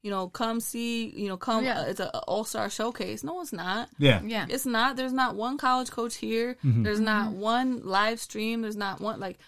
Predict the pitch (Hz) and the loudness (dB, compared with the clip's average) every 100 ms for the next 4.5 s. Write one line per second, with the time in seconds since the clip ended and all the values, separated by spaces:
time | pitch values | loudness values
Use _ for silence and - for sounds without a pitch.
0 | 220 220 214 262 269 262 269 269 254 233 | -14 -6 -4 -4 -4 -4 -4 0 -2 -2
1 | 254 233 233 339 294 - 131 208 262 262 | -4 -4 -4 -2 -4 2 4 4 4 0
2 | 233 254 - 240 202 247 320 226 190 - | 0 -2 -2 -6 -4 -2 0 2 0 -2
3 | 202 196 202 247 254 226 226 214 202 214 | -4 -2 0 0 0 -2 -2 -2 -2 -2
4 | 226 214 156 - | -2 -2 2 4